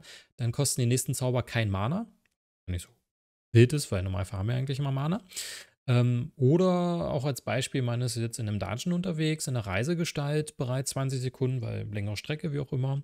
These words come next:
Und dann gehen wir fürs nächste Pack in, ähm, unsere Bärengestalt und haben dann für vier Sekunden keine Wutkosten. Also man könnte dann zum Beispiel einfach Eisenfell einsetzen oder Zermalmen, also das, was jetzt grad,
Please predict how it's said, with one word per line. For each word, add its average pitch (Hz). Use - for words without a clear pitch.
Und -
dann 113
gehen 113
wir 113
fürs 107
nächste 120
Pack 123
in, 113
ähm, 104
unsere 101
Bärengestalt 170
und 135
haben 117
dann 123
für 120
vier 170
Sekunden 165
keine 139
Wutkosten. 143
Also 95
man 98
könnte 113
dann 107
zum -
Beispiel 110
einfach 113
Eisenfell 143
einsetzen 110
oder 101
Zermalmen, 117
also 107
das, 104
was 117
jetzt -
grad, 104